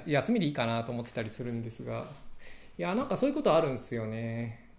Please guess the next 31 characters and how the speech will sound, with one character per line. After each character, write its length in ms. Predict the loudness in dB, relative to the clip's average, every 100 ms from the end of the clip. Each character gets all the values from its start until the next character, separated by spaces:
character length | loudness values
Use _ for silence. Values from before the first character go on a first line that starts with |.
| -10
こ 560 | -6 -4 -4 -4 -8 -10
う、 200 | -20 -20 -20 -20 -20 -20 -20 4
多 140 | 6
分 400 | 8 6 4 0 -8
気 200 | 2 6
温 100 | 8 10 10 10 8
が 40 | 4
す 300 | 0 4 8
ご 120 | 12
い 100 | 12
下 220 | 10 8
が 80 | 8
っ 200 | 8 6
た 120 | 4 6
り、 240 | 4 0
す 180 | -2 2
ご 140 | 8 10
い 100 | 12
上 100 | 12
が 100 | 10
っ 120 | 10
た 120 | 6
時 180 | 6 2
と 80 | 2
か 140 | 2
に 280 | 2 0 -2 -8 -18 -20 -20 -20 -20 -20 -2
な 140 | 2
る 140 | 2 0
ん 60 | -4
す 160 | -4
よ。 240 | -4 -6